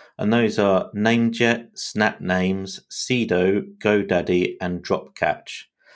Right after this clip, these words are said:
Each of those companies has their own registrar agreements about getting first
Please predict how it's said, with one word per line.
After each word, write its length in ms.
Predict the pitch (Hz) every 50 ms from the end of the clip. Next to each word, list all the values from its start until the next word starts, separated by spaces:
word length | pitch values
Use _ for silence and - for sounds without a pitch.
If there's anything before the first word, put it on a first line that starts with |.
| - - _ _ _ _ _ -
Each 300 | 147 147 - - - 135
of 100 | 135 131
those 240 | 123 117 117 117 117
companies 460 | - - 110 104 - - 98 92 -
has 180 | - 98 92
their 220 | - 101 92 - -
own 220 | 101 95 92 90
registrar 580 | 90 101 95 98 90 - - - 92 87 82 82
agreements 680 | 82 - 90 87 85 85 85 87 85 87 95 - -
about 360 | - - 95 90 90 - - -
getting 280 | - 92 - - 95
first 380 | 92 - - 92 85 - -